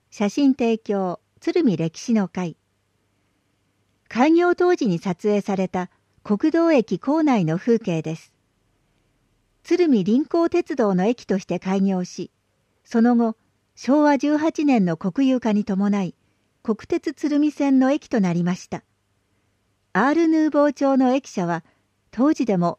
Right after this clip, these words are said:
前衛的な建築物だったのではないでしょうか。また、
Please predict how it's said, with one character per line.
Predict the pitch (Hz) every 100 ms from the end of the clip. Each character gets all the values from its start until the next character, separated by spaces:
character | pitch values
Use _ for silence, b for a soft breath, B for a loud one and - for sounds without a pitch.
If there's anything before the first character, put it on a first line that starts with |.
| - 175
前 | 226 320
衛 | 320
的 | 320 311 302
な | 302
建 | - 320
築 | 320 -
物 | 359 -
だ | 240
っ | 226
た | -
の | 208
で | 190 180
は | 180
な | 202
い | 196
で | 175
し | 180
ょ | 160
う |
か。 | - 165 _ _ _ _ _ _ _ _ _ _ -
ま | 202
た、 | 202